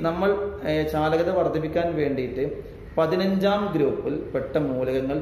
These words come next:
ചേർക്കുകയാണെങ്കിൽ അങ്ങനെയുണ്ടാകുന്ന അർദ്ധചാലകങ്ങളെ നമ്മൾ എൻ ടൈപ്പ് അർദ്ധചാലകങ്ങൾ എന്ന് വിളിക്കുന്നു. ഈ അർദ്ധചാലകങ്ങൾക്ക് ഉദാഹരണമാണ് ജർമേനിയം,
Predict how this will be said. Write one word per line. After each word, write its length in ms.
ചേർക്കുകയാണെങ്കിൽ 960
അങ്ങനെയുണ്ടാകുന്ന 1000
അർദ്ധചാലകങ്ങളെ 880
നമ്മൾ 220
എൻ 80
ടൈപ്പ് 420
അർദ്ധചാലകങ്ങൾ 760
എന്ന് 180
വിളിക്കുന്നു. 380
ഈ 20
അർദ്ധചാലകങ്ങൾക്ക് 1300
ഉദാഹരണമാണ് 680
ജർമേനിയം, 720